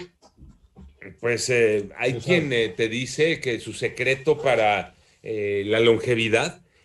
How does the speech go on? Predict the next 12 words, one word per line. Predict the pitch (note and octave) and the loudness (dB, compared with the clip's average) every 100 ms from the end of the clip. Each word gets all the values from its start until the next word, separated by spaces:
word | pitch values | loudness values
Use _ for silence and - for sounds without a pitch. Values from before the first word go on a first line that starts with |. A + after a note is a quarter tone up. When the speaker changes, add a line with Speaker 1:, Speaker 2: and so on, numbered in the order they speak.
| - | -8
Speaker 2:
Sí. | A#2+ | -6
Speaker 1:
está | A2+ - D3 | -4 0 2
en | D#3+ | 4
el | D#3 | 4
baño | B2+ C#3 F3 | 4 2 2
con | F3 C3 | 0 -2
agua | C#3 C3 | 0 0
fría | A#2 C#3+ D3 D#3 C#3+ G2+ - _ _ - | -2 0 2 4 4 2 -10 _ _ -10
Speaker 2:
Ajá. | G#2+ A2+ C#3 - _ | -4 -4 -4 -8 _
Speaker 1:
y | C3 | -8
prácticamente | B2+ D3 D#3 D#3+ D#3 | -2 0 0 0 2
Speaker 2:
Sí, | D3 | 2